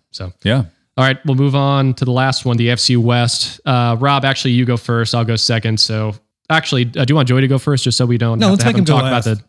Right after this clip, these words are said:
Speaker 1: the, okay.
Speaker 2: So I can have the full hour?
Speaker 3: Yeah,
Speaker 1: Yeah.
Speaker 3: he needs to have the full hour.
Speaker 1: Yeah, this could be a, a, a two-hour episode. So.
Speaker 3: Uh, I got K C winning it, twelve and four. Denver at nine and seven.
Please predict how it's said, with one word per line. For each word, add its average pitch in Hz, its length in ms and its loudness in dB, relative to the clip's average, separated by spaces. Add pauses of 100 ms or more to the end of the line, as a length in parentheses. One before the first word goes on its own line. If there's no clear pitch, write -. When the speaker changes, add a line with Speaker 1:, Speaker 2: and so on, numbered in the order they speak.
Speaker 1:
the, - 80 -2
okay. 107 280 -2
Speaker 2:
So - 140 0
I 117 60 2
can 120 120 2
have 117 120 2
the 113 80 0
full 117 260 0
hour? 117 360 2
Speaker 3:
Yeah, 160 100 0
Speaker 1:
Yeah. 135 80 4
Speaker 3:
he 156 40 4
needs 165 120 4
to 170 60 4
have 143 60 0
the 120 60 -12
full 135 180 -2
hour. 117 300 -6 (500)
Speaker 1:
Yeah, 117 200 2
this 113 120 0
could 117 80 -4
be 117 140 2
a, 107 200 -2 (240)
a, 120 120 0
a 110 80 0
two-hour 113 320 0
episode. 107 380 0 (200)
So. 165 100 -2
Speaker 3:
Uh, 147 260 2 (200)
I 151 60 -2
got 135 140 -4
K 160 200 2
C 165 500 0
winning 143 300 2
it, 156 180 -2 (400)
twelve 139 280 0
and 139 120 -2
four. 139 280 -2
Denver 139 400 0
at 135 80 -8
nine 123 180 2
and 139 120 2
seven. 120 360 -4